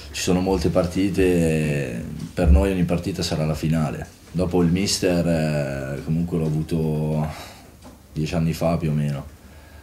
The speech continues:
anche lui comunque è cambiato ed è maturato anche lui <laughs> sotto il punto di vista calcistico e tecnico, e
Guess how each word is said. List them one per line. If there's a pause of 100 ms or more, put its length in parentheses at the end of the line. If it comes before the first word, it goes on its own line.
(100)
anche
lui
comunque
è
cambiato (360)
ed
è
maturato
anche
lui (280)
<laughs>
sotto
il
punto
di
vista
calcistico
e
tecnico, (420)
e